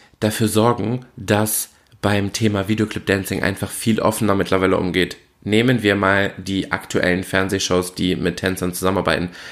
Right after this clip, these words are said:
Was sehen wir da? Videoclip-Dancing. Woraus wird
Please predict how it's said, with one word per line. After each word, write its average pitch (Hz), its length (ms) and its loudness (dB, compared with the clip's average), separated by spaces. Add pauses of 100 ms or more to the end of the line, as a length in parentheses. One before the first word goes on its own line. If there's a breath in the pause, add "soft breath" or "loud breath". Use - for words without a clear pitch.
(160 loud breath)
Was 98 240 0
sehen 95 240 2
wir 98 100 2
da? 101 220 2 (320 loud breath)
Videoclip-Dancing. 90 1080 -2 (400 loud breath)
Woraus 127 460 4
wird 104 240 2